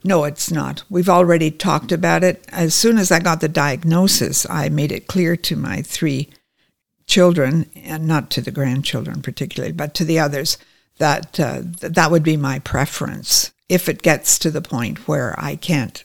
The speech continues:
enjoy my life anymore. Not because I don't love life and all its beauty and all the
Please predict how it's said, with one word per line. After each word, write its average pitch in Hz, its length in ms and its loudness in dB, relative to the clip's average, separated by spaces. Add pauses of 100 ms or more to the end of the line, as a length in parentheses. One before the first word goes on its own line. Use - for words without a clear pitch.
enjoy 151 340 -2
my 69 180 -6
life - 320 -6
anymore. - 540 -8 (920)
Not 185 380 2
because 208 360 2
I 165 80 2
don't - 300 0 (360)
love 175 420 2
life 170 720 0 (540)
and 160 160 -4
all 170 180 4
its 156 200 0
beauty 175 440 4
and 156 120 -2
all 160 200 -2
the 156 260 -2